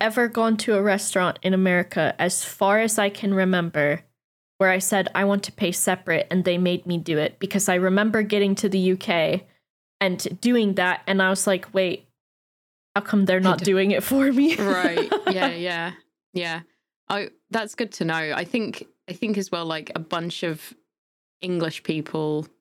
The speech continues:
Speaker 2: and a Scottish person, um,
Speaker 1: Mm-hmm.
Speaker 2: I think they might have, like, been a bit like,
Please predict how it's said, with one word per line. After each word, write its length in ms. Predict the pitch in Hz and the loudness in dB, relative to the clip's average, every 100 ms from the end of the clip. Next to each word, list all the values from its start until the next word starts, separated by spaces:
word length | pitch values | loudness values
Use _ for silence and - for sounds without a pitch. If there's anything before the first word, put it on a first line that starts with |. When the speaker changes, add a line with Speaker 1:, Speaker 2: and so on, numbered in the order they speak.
| _ | _
Speaker 2:
and 240 | 160 156 | -4 -4
a 40 | 160 | -6
Scottish 500 | - 170 156 160 - | -6 -8 -6 -10 -6
person, 680 | 156 156 - 156 151 156 - _ _ | -6 -6 -8 -8 -6 -6 -10 _ _
um, 480 | 160 160 156 156 156 - | -6 -4 -4 -6 -8 -4
Speaker 1:
Mm-hmm. 420 | 233 220 208 220 220 - | -4 -2 -2 -4 -6 -12
Speaker 2:
I 60 | 165 | -6
think 280 | - 202 | -4 -2
they 80 | 185 | -2
might 280 | 180 175 170 | 0 -2 -4
have, 160 | 160 - | -8 -4
like, 420 | 170 160 - - _ - | -4 -4 -10 -16 _ -14
been 180 | 165 170 | -4 -4
a 40 | 165 | -2
bit 160 | 165 | -4
like, 240 | 165 165 | -6 -6